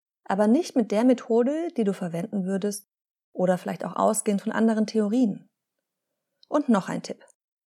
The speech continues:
In Doktorarbeiten findest du im Normalfall im Fazit oder Schlusswort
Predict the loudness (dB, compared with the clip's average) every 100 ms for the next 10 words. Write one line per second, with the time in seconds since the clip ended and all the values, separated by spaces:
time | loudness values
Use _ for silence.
0 | _ _ _ 2 2 4 2 2 -2 -2
1 | -2 0 -2 0 -2 0 -2 0 -2 0
2 | 0 0 0 -2 -2 -2 -2 -2 -4 -4
3 | -2 -2 -2 0 0 0 -4 -2 -4 -4